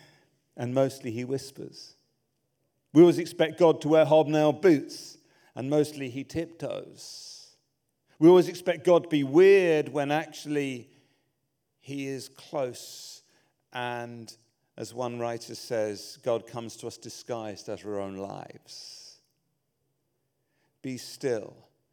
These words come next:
be silent, befriend silence, and you will get to know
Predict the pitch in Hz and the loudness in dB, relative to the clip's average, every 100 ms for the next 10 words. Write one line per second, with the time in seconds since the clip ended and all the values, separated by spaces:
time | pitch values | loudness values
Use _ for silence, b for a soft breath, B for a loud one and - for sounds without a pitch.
0 | _ _ _ - 117 - - 120 113 95 | _ _ _ -16 -14 -14 -10 -8 -8 -10
1 | 82 - _ _ _ _ _ _ _ _ | -18 -20 _ _ _ _ _ _ _ _
2 | _ _ _ 104 - - 127 117 104 - | _ _ _ -14 -14 -8 -8 -6 -10 -12
3 | - 87 82 80 76 _ - - - - | -10 -10 -10 -16 -20 _ -20 -18 -20 -20
4 | - 95 95 92 98 92 92 92 90 - | -16 -14 -14 -14 -12 -10 -10 -12 -14 -14
5 | 95 87 87 87 | -18 -16 -14 -14